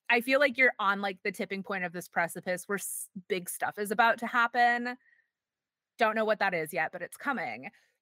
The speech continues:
So I think this is, like, the perfect time to do that. Like,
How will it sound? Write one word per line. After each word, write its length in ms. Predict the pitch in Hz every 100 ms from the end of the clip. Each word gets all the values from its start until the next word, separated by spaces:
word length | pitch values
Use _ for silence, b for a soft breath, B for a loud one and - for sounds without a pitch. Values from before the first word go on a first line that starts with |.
| _
So 160 | - 254
I 100 | 240
think 180 | 247 233
this 180 | 262
is, 140 | 277 247
like, 180 | 226 -
the 80 |
perfect 500 | 214 - 202 185 -
time 340 | - 196 180 165
to 100 | 170
do 180 | 202 202
that. 260 | - 82 -
Like, 360 | 208 190 180